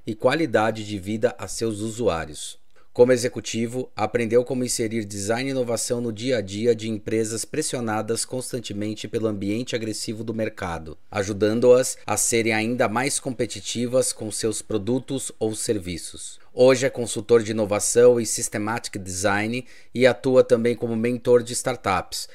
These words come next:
ajudando empreendedores a colocar em prática suas iniciativas inovadoras. Palestrante experiente, apresentou seus pontos de vista em eventos como ted X Telefônica, Harvard Business Review Design Summit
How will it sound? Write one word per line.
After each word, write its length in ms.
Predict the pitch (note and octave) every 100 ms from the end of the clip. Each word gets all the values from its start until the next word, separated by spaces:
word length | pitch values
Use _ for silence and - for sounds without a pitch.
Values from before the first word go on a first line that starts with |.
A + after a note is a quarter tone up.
| - -
ajudando 500 | G2 A2 G#2 A2 G#2
empreendedores 800 | G2 A#2 B2+ B2 A2 A#2+ B2+ A#2+
a 60 |
colocar 400 | - A2 G#2 A2
em 80 | C3+
prática 500 | - G#2 G#2+ - A#2
suas 300 | - A2+ G#2
iniciativas 800 | A2 G2+ G2+ - A2+ G#2+ G#2+ G#2
inovadoras. 840 | A#2+ A2+ A#2 F2+ E2 D#2 - - - -
Palestrante 640 | B2 B2 A#2+ - C3 C3+
experiente, 720 | - C3 A#2+ G#2 A2+ G#2+ - -
apresentou 480 | G2+ A#2 A2+ G#2+ B2+
seus 240 | - B2
pontos 380 | - C3 D3 C#3
de 100 | B2
vista 380 | G#2+ A#2 A2+ A#2+
em 160 | A2+
eventos 400 | A2 G2 A#2+ -
como 280 | - A2+ G2
ted 360 | F#2 - G#2+ A#2
X 260 | A#2 -
Telefônica, 760 | - G2+ F#2+ F#2+ G#2 G#2+ B2 A#2+ - - -
Harvard 440 | A#2 B2 B2+ A2+
Business 540 | G2+ A#2 A2 A2 G#2
Review 420 | G#2 A2+ G#2 A2+ G2+
Design 460 | F#2 F#2 G#2 G#2
Summit 600 | - - G#2+ A2 A#2 B2